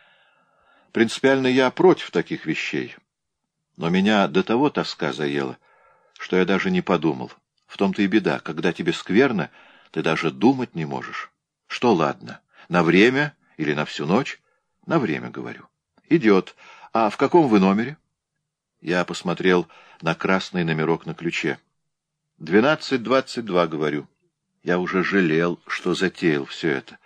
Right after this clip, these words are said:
но отказываться было поздно. «Ладно, пришлю ее минут через пятнадцать».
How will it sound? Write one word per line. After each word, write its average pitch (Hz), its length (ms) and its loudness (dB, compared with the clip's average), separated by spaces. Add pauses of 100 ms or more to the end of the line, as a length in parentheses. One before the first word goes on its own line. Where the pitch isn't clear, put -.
(420)
но 78 140 -6
отказываться 82 680 -2
было 76 240 -2
поздно. 65 540 -10 (640)
«Ладно, 90 500 2
пришлю 123 460 2
ее 139 260 6
минут 104 320 2
через - 340 -6
пятнадцать». - 880 -12